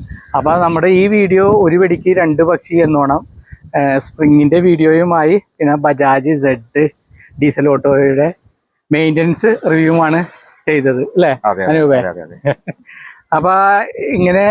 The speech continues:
Speaker 1: സ്പ്രിങ്ങിന്റെ വർക്ക് ചെയ്യാൻ, ചെയ്യാൻ താല്പര്യമുള്ളവർ ഞാനുമായി കോൺടാക്ട് ചെയ്യുക. എൻ്റെ നമ്പർ ഈ വീഡിയോയുടെ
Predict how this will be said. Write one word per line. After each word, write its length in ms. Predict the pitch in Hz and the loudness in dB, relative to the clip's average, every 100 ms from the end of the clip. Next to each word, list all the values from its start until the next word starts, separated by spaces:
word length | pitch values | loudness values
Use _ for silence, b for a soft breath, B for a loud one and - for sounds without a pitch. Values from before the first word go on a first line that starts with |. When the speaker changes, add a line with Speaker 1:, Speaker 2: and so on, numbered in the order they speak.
| 254 - - | 0 -2 -2
Speaker 1:
സ്പ്രിങ്ങിന്റെ 460 | - 175 170 170 | -2 0 0 0
വർക്ക് 580 | 190 185 165 170 180 208 - _ - 160 | 0 0 -2 -2 0 0 -4 _ -12 -2
ചെയ്യാൻ, 420 | 165 160 165 196 - _ - | 0 2 0 -4 -14 _ -4
ചെയ്യാൻ 280 | 170 160 165 180 | -2 0 0 0
താല്പര്യമുള്ളവർ 680 | 165 143 160 170 156 151 - 160 | -2 -4 -4 -2 0 0 -2 -2
ഞാനുമായി 340 | 143 143 143 | -2 0 -2
കോൺടാക്ട് 420 | 143 156 135 123 | -2 -2 -2 -2
ചെയ്യുക. 220 | 143 131 135 - B B B | -2 0 -2 -6 B B B
എൻ്റെ 180 | 143 156 160 | 0 2 0
നമ്പർ 260 | 156 147 | 0 -2
ഈ 140 | 170 156 | 0 0
വീഡിയോയുടെ 540 | 160 143 139 135 147 | 0 2 2 2 -2